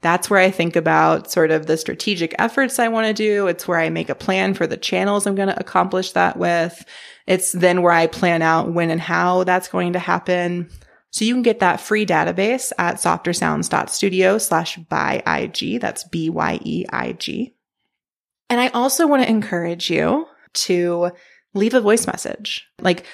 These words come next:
of this list of ten things, what interested you the most? And what question do you have for me? It's really simple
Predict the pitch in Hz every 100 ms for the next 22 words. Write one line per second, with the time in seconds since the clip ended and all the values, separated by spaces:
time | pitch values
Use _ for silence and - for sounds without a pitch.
0 | - 208 220 277 220 214 202 185 175 175
1 | 175 214 202 202 180 175 208 220 190 196
2 | 175 156 170 339 359 - - - - -
3 | - - 220 220 262 - 262 - 220 170
4 | 165 - - 185 - - - _ _ _
5 | _ _ 214 214 180 208 226 254 240 196
6 | 196 220 285